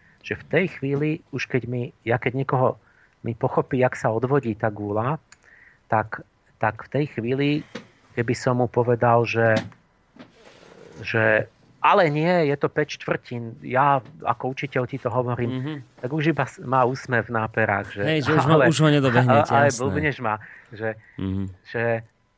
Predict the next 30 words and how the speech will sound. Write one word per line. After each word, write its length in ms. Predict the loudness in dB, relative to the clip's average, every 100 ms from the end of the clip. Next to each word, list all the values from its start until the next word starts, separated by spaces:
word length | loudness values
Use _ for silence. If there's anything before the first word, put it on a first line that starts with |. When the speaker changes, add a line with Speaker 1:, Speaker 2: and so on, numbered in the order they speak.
| -16
Speaker 1:
už 120 | -10
ho 120 | -6
nezvyklám, 680 | -4 -2 -2 -2 0 0 0
ale 300 | 0 0 0
v 80 | -2
tej 180 | 2 2 0
chvíli 440 | -2 0 0 0
on 200 | 0 0
ma, 200 | 0 -2 -6 _
on 180 | -8 -6
je 140 | -2 -2
odo 280 | 0 2
mňa 220 | 2 2 -2
slobodný. 680 | 0 -2 -2 -6 -6 -12 -14 -18 _ _ _ -4
Že 80 |
ja 100 | 0 0
už 100 | -2
si 120 | -4
môžem 280 | -2 0 0
rozprávať, 560 | 0 -2 -2 0 0 -2
čo 140 | -8 -10
chcem 540 | -6 0 0 -2 -8 _ _ _ _ _
pred 220 | -8 -6 -2
tou 160 | -4
tabulou 640 | 0 -2 -2 -2 -2 -2 0
a 160 | 0
on 160 | 0 -2
mi 120 | -4
povie, 360 | 0 0 2 0
že, 360 | 2 0 0